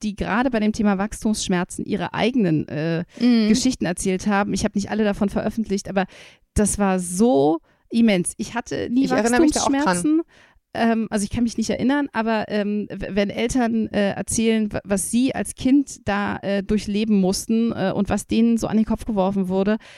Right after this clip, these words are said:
Speaker 1: äh, nee. Das, da, da, da,
Speaker 2: Mhm.
Speaker 1: da bin ich ganz
Speaker 2: Nee, genau.
Speaker 1: klar. Also, und sag,
Speaker 2: Ja,
Speaker 1: "Nee, so
Speaker 2: absolut.
Speaker 1: geht das nicht." Genau.
Speaker 2: Wir halten fest, es ist eine Zeit, in der viel passiert. Es ist aber auch eine geile Zeit. <laughs>
Speaker 1: Ja,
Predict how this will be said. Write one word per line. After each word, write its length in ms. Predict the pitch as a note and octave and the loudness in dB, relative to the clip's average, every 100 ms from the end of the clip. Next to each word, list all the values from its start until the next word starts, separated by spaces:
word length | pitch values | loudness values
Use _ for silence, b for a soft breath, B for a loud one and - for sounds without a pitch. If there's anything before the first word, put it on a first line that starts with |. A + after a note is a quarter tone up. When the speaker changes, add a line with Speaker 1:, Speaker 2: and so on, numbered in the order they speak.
| B B B - | B B B 0
Speaker 1:
äh, 260 | G3 F#3+ F#3+ _ | 2 2 -2 _
nee. 280 | - F#3 D3 _ - | 0 2 0 _ -6
Das, 280 | F#3 - - | -4 -4 -8
da, 80 | - | -12
da, 100 | - - | -10 -10
da, 120 | - A#3 | 0 4
Speaker 2:
Mhm. 160 | A#3 | 4
Speaker 1:
da 100 | A#3 | 4
bin 160 | F#3 G3+ | 2 0
ich 120 | G#3+ | -2
ganz 140 | G#3+ G#3+ | 2 2
Speaker 2:
Nee, 80 | |
genau. 140 | G3 F#3+ | 2 2
Speaker 1:
klar. 340 | F3 E3 D#3+ _ | 2 0 -4 _
Also, 380 | - F#3+ F3+ E3+ | -4 -2 -2 -2
und 200 | - F#3+ | -4 -2
sag, 140 | F3 | 0
Speaker 2:
Ja, 100 | F3 D#3+ | 0 -2
Speaker 1:
"Nee, 80 | F#3 | -4
so 180 | F3+ F#3 | -2 -2
Speaker 2:
absolut. 100 | E3+ | -2
Speaker 1:
geht 120 | E3+ | -4
das 140 | D3+ - | -6 -10
nicht." 280 | F#3 - _ - | -12 -14 _ -6
Genau. 360 | F3 D#3+ D#3+ - _ B B B B B B B - | -2 -2 -4 -10 _ B B B B B B B 0
Speaker 2:
Wir 180 | A#3+ | 2
halten 260 | A#3 B3 A#3 | 2 0 -2
fest, 440 | - E3+ D#3 - - | -4 -4 -4 -8 -8
es 220 | G#3+ A3 | -4 -2
ist 200 | C#4+ - | -2 -2
eine 220 | A#3+ A#3 | -2 -4
Zeit, 300 | - G#3+ G#3+ | -2 -2 -2
in 100 | G#3 | -2
der 140 | G3+ | -4
viel 180 | F#3+ G3 | -4 -6
passiert. 640 | F#3 F3 - F3 F#3+ A#3 - _ _ _ _ | -6 -10 -6 -2 0 -2 -10 _ _ _ _
Es 160 | G3 G3+ | -4 -2
ist 220 | - - | -6 -6
aber 220 | F#3+ F#3 | -4 -4
auch 140 | - - | -6 -6
eine 120 | F3+ | -8
geile 360 | - D3+ D#3+ - | -4 -2 -2 -4
Zeit. 420 | - - - - _ | -6 -6 -6 -10 _
<laughs> 640 | - - - - - F#3+ - | -18 -14 -10 -8 -4 -4 2
Speaker 1:
Ja, 260 | D4+ C#4+ | 4 4